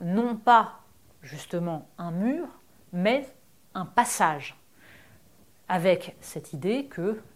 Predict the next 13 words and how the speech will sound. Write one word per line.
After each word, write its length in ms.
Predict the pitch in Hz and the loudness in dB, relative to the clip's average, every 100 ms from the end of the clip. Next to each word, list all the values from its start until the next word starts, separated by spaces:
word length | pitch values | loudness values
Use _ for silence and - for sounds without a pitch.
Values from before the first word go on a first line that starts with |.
| - | -10
la 160 | 165 | -8
géographie, 720 | 165 180 180 170 175 - 180 - - | -4 -2 -2 -2 -4 -6 -8 -6 2
elle, 360 | 220 202 147 139 _ _ _ 180 | 4 4 0 -8 _ _ _ -4
ne 140 | 190 | -4
se 160 | 196 190 | -2 -2
modifiera 560 | 180 165 - 170 151 | -2 -4 -8 -8 -8
pas 280 | - 170 - | -2 -2 -2
et 100 | 202 | -6
que 120 | 202 220 | -4 -4
la 120 | 196 | -4
Russie 400 | 165 135 175 180 - | -6 -10 -12 -12 -16
sera 320 | - - 262 220 | -12 -8 -6 -6
toujours 440 | 165 156 175 | -8 -8 -8